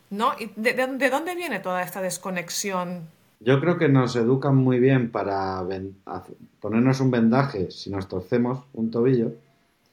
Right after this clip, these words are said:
Speaker 2: pero nos educan muy mal para ponernos un vendaje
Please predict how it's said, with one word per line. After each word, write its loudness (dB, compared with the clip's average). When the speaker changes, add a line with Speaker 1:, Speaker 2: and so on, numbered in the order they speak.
Speaker 2:
pero 2
nos 0
educan 4
muy 8
mal 4
para -2
ponernos 0
un -2
vendaje -2